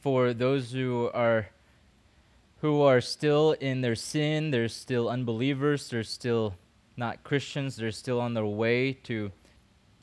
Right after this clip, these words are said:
to eternal punishment. I pray that they would respond to the Gospel of Mark rightly, that they would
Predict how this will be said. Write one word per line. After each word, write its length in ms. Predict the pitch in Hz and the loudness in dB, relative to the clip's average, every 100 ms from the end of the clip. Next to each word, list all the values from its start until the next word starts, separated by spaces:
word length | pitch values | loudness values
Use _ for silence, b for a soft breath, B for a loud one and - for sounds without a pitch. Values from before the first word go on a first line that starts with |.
| - | -8
to 80 | 123 | -6
eternal 460 | 110 123 131 135 | -6 -4 -2 -2
punishment. 640 | 104 - 131 135 - 143 - | -2 -4 -4 -4 -6 -8 -6
I 100 | 113 | -8
pray 320 | 107 - 127 131 | -6 -2 -2 -2
that 220 | 117 - | -4 -4
they 100 | 117 | -4
would 340 | 113 101 92 | -4 -8 -10
respond 760 | 117 107 - 131 120 139 143 - | -10 -10 -8 -4 0 -2 -4 -6
to 280 | 135 127 101 - _ _ 117 | -4 -4 -6 -12 _ _ -6
the 100 | 110 | 0
Gospel 420 | 123 135 - 123 | 2 2 -2 -6
of 80 | 104 | -2
Mark 260 | 120 117 - | 0 0 -4
rightly, 640 | 104 110 117 117 113 110 - _ _ _ _ _ _ _ b b b b b | -2 0 0 -4 -4 -4 -8 _ _ _ _ _ _ _ b b b b b
that 120 | 113 - | -10 -2
they 140 | 127 | 0
would 240 | 120 110 | 0 -4